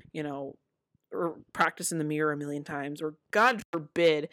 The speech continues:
go in and edit it all out. Um, I actually, someone who I very much care about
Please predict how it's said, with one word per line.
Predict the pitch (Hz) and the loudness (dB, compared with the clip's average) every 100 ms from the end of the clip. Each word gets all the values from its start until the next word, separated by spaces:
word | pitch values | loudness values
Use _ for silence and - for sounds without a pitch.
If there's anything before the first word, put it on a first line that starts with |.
| - - _ | -16 -20 _
go | 185 175 165 | 6 8 6
in | 160 | 0
and | 151 - | -2 0
edit | 143 151 - _ _ _ - | 2 2 0 _ _ _ -2
it | 151 | 0
all | 131 110 | 2 0
out. | 117 120 - _ _ _ _ _ _ _ | -2 -4 -6 _ _ _ _ _ _ _
Um, | 170 143 139 156 - _ _ _ _ _ _ _ _ _ _ | -10 -8 -8 -12 -16 _ _ _ _ _ _ _ _ _ _
I | - | 2
actually, | 160 165 - 165 147 - | 2 2 0 -2 -2 -6
someone | - 170 160 | -4 -2 -2
who | 185 151 | -2 -2
I | 147 147 - - | -2 -4 -10 -16
very | 220 151 | -10 -8
much | 143 143 - | -8 -10 -6
care | 151 | -4
about | 147 143 139 | -2 -4 -4